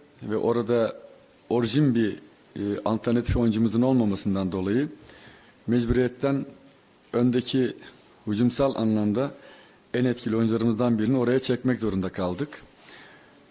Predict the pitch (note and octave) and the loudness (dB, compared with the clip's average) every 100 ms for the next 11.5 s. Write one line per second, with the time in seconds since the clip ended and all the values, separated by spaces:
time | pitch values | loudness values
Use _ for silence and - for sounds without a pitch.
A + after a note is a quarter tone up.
0 | - C3+ E3 D3 B2 A#2 A2+ C3 D#3+ - | 0 2 4 4 2 2 2 0 -2 -6
1 | - - A#2 D3+ C#3 A#2+ C3+ A#2 G2 G2+ | -8 -4 0 2 2 2 2 2 0 -2
2 | G2+ D3 - B2 C#3+ B2 A#2 B2+ A2 A2 | 0 -4 2 4 4 4 2 2 2 0
3 | F#2+ F#2 E2 D#2+ - _ _ - - - | -2 -6 -8 -12 -18 _ _ -20 -20 -20
4 | - - A#2+ C#3 D3 C3+ C#3+ B2+ C#3 C3+ | -20 -6 0 2 2 2 2 2 2 2
5 | C#3 C#3+ C#3+ C3+ A#2+ A2 G2+ G#2 A#2+ C3 | 2 0 0 2 2 2 0 0 2 2
6 | B2+ C3 - D3+ B2 B2+ B2+ A#2+ A#2 A#2 | 2 0 0 0 0 0 2 0 -2 -2
7 | G#2+ G#2+ C3 D3+ D#3 C#3+ E3 - - _ | -2 -2 0 0 0 -2 -4 -10 -20 _
8 | _ _ _ - _ _ _ - A2 C3 | _ _ _ -20 _ _ _ -6 -2 -2
9 | - G#2+ G#2 G2 - - _ _ _ _ | -2 -2 -4 -6 -12 -20 _ _ _ _
10 | _ _ _ _ - G#2+ A2+ C3 B2+ A#2+ | _ _ _ _ -10 -6 -2 -2 0 -2
11 | A2+ B2 - A#2 | 0 -2 -2 -4